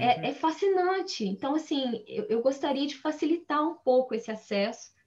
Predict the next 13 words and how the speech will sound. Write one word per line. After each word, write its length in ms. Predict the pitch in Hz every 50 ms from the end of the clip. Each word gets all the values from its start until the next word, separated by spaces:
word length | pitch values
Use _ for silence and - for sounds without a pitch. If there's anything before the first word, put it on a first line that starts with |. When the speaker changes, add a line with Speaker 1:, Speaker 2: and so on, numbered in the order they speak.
| _ _ _ _ - - _ -
Speaker 1:
E 80 | 247
a 60 | 254 254
proposta 460 | - 302 294 - 277 269 - - 285
do 100 | 277 277
livro 280 | 247 254 262 262 294
é 200 | 330 349 302 214
essa, 240 | 202 190 185 - -
sabe? 300 | - - 208 202 196 202
Eu 40 | 208
tô, 80 | - 233
assim, 200 | 233 - 240 233
muito 260 | 233 247 277 294 302
animada 640 | 277 262 233 220 202 196 202 214 233 233 247 247